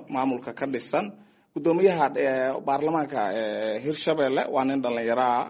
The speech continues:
Eh, baarlamaanka federaalka waxaan dhihi karaa dad badan oo dhalinyaraha ka mid ah. Golaha wasiirada dad badan oo dhalinyaraha ka mid ah. Way jirtaa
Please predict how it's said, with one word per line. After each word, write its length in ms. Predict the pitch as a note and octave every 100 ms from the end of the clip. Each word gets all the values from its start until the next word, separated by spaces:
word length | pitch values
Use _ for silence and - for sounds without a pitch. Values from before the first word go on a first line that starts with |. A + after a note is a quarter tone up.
| - _
Eh, 100 | -
baarlamaanka 480 | D3 D3+ E3+ F3+ D#3
federaalka 640 | E3+ D#3 C#3 D3 D3+ C#3+ D3+ -
waxaan 500 | C3+ C3 B2+ B2 C3 C3+
dhihi 180 | E3 D#3+ C3
karaa 240 | B2+ A#2+
dad 180 | D3 C#3+
badan 220 | C3+ C3
oo 60 | B2+
dhalinyaraha 520 | B2 A#2+ A#2+ C3 B2+ A2+
ka 120 | B2+
mid 260 | C#3+ C3
ah. 140 | C3 E3+ - _ _ _ -
Golaha 240 | E3+ D#3+
wasiirada 520 | C#3+ C#3+ D3 D3 C#3 C#3
dad 140 | D3
badan 240 | C#3+ C3+ C3+
oo 80 | C3+
dhalinyaraha 540 | B2+ B2 B2 C3+ C3 A2+
ka 100 | B2+
mid 180 | B2+ C#3
ah. 120 | D3+ - _ _ _
Way 240 | C3 E3 G3+
jirtaa 520 | D#3+ D3 C3 - D3+